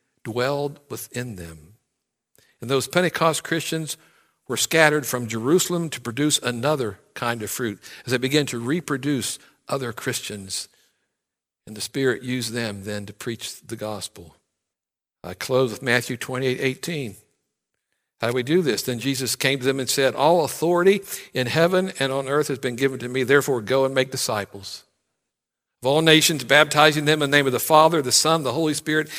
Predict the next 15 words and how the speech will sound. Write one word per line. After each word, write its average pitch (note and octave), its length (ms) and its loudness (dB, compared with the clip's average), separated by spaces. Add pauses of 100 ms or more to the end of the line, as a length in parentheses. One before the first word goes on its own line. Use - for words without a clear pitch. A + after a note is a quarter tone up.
(180)
and B2+ 200 -4
teaching F3+ 300 2
them E3 180 0
to C#3+ 40 4
obey C3+ 220 6
everything C#3+ 460 2
I've C3 180 0
commanded C3 420 -2
you. A2+ 60 -6
And A2 100 -6
surely C#3+ 320 0
I'm B2 160 0
with B2 200 -6
you A#2+ 120 -4
always G2 400 -6